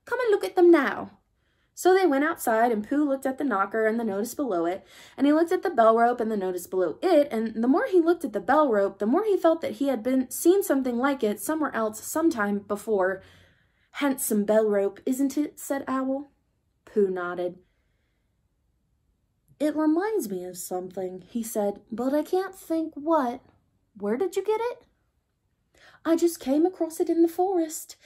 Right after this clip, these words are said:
It was hanging over a bush, and I thought at first somebody lived there, so I rang it, and nothing happened, and then I rang it very loudly, and it came off in my hand,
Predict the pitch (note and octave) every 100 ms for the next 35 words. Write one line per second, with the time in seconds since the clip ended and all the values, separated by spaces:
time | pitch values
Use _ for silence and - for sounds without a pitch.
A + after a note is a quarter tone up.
0 | - - - E4 E4 E4 F4+ G#4+ A4+ D4+
1 | C4 B3 A3+ C4+ G#3 - - C4+ F4 G4
2 | A4+ A#4 - - E4+ E4 - F#4 E4+ D#4
3 | D4+ D#4 A3+ F#3 F#3 - D#4 D#4 D4+ D#4
4 | F4 B3+ B3 D#4+ E4+ G#4 G4+ F#4 C#4 A#3
5 | C#4 E4+ - - - E4+ F4 E4+ E4 D#4+
6 | A#3+ F4 G4+ A4+ F4+ G#3 G3 G3+ B3+ E4+
7 | E4 - F#4 F4+ F4 F4 F4 E4+ E4+ E4+
8 | D#4+ G3+ A3+